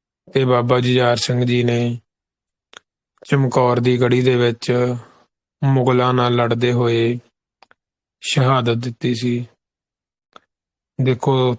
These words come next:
ਧੰਨ ਹੈ ਜਿਗਰਾ ਗੁਰੂ ਗੋਬਿੰਦ ਸਿੰਘ ਜੀ ਦਾ। ਜਦੋਂ ਸਾਹਿਬਜ਼ਾਦੇ ਸ਼ਹੀਦ ਹੁੰਦੇ ਹਨ,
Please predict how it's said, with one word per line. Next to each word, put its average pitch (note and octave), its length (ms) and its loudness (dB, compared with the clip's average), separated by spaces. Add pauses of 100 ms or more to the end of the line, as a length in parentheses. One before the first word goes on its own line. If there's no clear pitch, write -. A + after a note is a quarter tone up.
ਧੰਨ C3 240 0
ਹੈ C3 220 2
ਜਿਗਰਾ B2 420 0
ਗੁਰੂ B2 200 2
ਗੋਬਿੰਦ B2 320 0
ਸਿੰਘ B2 240 -2
ਜੀ B2 160 0
ਦਾ। B2 340 0 (1080)
ਜਦੋਂ C3+ 240 2
ਸਾਹਿਬਜ਼ਾਦੇ B2+ 840 0
ਸ਼ਹੀਦ B2 440 0
ਹੁੰਦੇ A#2+ 340 0
ਹਨ, A#2+ 440 0